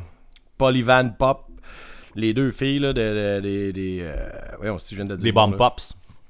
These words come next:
Speaker 1: <laughs> Des Bomb Pops. Euh, ils font une espèce de truc sur Instagram, une fois de temps en temps, là, ils lisent des, des espèces de mails ou des courriels ou des textos qu'ils reçoivent de gars
Speaker 2: Ah.
Speaker 1: qui sont un peu, euh,
Speaker 2: Déplacés.
Speaker 1: je sais pas si ça dit de quoi ?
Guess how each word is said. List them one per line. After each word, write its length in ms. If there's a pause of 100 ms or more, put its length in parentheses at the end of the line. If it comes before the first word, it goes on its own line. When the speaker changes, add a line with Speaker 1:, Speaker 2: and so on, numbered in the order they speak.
(240)
Speaker 1:
<laughs> 280
Des 60
Bomb 280
Pops. 360 (680)
Euh, 300
ils 60
font 240
une 140
espèce 320
de 80
truc 260
sur 160
Instagram, 600
une 60
fois 120
de 60
temps 200
en 200
temps, 200
là, 140
ils 200
lisent 200
des, 520 (1400)
des 180
espèces 300
de 120
mails 640
ou 60
des 160
courriels 540
ou 60
des 120
textos 520
qu'ils 120
reçoivent 460
de 120
gars 360 (280)
Speaker 2:
Ah. 220
Speaker 1:
qui 80
sont 300
un 140
peu, 540
euh, 500
Speaker 2:
Déplacés. 460
Speaker 1:
je 60
sais 40
pas 60
si 100
ça 140
dit 120
de 40
quoi ? 160